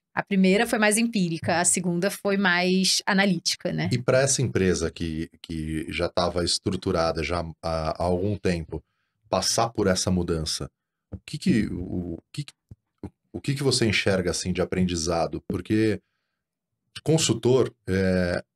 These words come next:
Speaker 2: a gente vê, nesse, nesse
Speaker 1: Uhum.
Speaker 2: cenário foi, é bem legal, porque tinha uma pessoa de dentro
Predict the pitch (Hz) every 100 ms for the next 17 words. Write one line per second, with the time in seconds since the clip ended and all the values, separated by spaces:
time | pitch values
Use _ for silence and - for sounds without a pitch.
0 | _ _ - 95 110 104 87 104 107 82
1 | - 90 85 _ _ 90 110 - 165 107
2 | 185 180 101 107 101 95 85 92 92 120
3 | 107 101 117 - 98 113 110 104 - 107
4 | 98 95 101 127 131 92